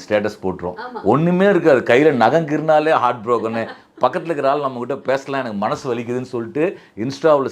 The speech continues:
Speaker 1: ஸ்டேட்டஸ் போட்டு வரக்கூடிய இந்த காலகட்டத்துல அந்த இளம் தொழிலாளர்கள் எல்லா விதமான ஒடுக்குமுறை,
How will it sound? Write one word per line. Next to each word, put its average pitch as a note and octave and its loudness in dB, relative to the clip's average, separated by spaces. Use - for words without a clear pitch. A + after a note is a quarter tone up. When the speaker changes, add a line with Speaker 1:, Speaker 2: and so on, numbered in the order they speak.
Speaker 1:
ஸ்டேட்டஸ் C3+ -2
போட்டு C#3 -2
வரக்கூடிய D3+ 0
இந்த C3 -4
காலகட்டத்துல G2+ -4
அந்த B2 -4
இளம் D3 -2
தொழிலாளர்கள் A2 0
எல்லா F3+ 2
விதமான A2+ -2
ஒடுக்குமுறை, A2 -4